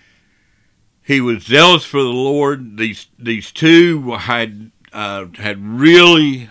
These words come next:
uh, sinned a great sin, and they, they, they just basically rubbed it in everybody's face when they walked in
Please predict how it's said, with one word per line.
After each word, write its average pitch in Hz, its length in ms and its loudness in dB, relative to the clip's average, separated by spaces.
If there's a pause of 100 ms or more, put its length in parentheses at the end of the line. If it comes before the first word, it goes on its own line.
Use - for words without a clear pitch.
uh, 110 240 -14
sinned 156 600 -4
a 113 140 -10
great 131 360 -8
sin, 143 560 -10 (400)
and 113 300 -6
they, 120 260 -2
they, 104 380 -10 (680)
they 113 260 -8
just 120 280 -8 (300)
basically 143 580 0
rubbed 143 340 -4
it 131 140 -8
in 127 180 -8
everybody's 135 720 -6
face 135 480 -2
when 110 100 -10
they 104 120 -8
walked 131 440 -4
in 127 380 -12